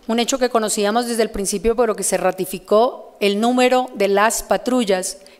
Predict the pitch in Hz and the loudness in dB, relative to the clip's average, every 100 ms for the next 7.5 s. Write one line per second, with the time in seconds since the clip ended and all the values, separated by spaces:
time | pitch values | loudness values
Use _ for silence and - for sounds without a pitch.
0 | - 202 190 180 185 175 180 185 185 185 | -2 -2 0 0 0 0 0 0 0 0
1 | 175 170 208 - - - - _ _ - | -2 -2 -4 -4 -14 -16 -20 _ _ -20
2 | - - - - - 247 254 254 262 247 | -20 -20 -10 -2 2 4 4 2 -2 0
3 | 269 277 285 294 294 302 311 - 254 247 | 2 2 2 0 0 0 0 0 0 0
4 | 247 233 220 208 202 208 208 247 254 240 | 0 -4 -2 2 2 0 0 0 0 2
5 | 202 202 240 - 214 190 220 220 220 - | 0 2 0 -2 -2 -2 -2 -6 -6 -8
6 | 233 214 226 226 226 - - - - _ | -6 -4 -2 -4 -6 -20 -20 -20 -20 _
7 | 277 269 262 269 | 2 4 2 -2